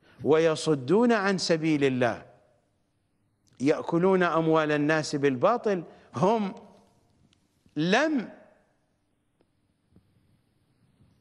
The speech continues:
يفتحوا شركات ولم يؤسسوا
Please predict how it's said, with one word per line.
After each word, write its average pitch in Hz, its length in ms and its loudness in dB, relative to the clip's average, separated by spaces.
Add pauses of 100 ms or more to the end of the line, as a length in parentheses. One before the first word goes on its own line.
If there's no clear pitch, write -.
(1500)
يفتحوا 202 880 2
شركات 170 840 -2 (840)
ولم 175 480 2
يؤسسوا 214 1080 0